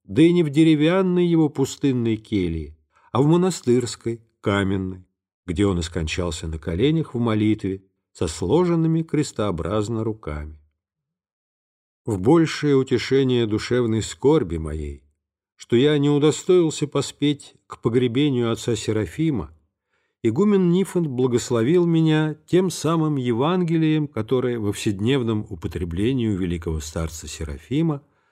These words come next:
было в течение трёх с половиной последних лет жизни его,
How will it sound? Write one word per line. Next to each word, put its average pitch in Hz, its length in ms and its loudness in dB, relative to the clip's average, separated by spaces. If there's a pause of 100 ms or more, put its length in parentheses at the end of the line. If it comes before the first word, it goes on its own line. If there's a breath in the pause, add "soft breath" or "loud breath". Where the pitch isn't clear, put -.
(300)
было 196 300 4
в - 60 -4
течение 165 500 0
трёх 160 420 0
с - 120 -12
половиной 143 580 0
последних 104 720 -4
лет 135 240 -2
жизни 120 520 -2
его, 110 380 -2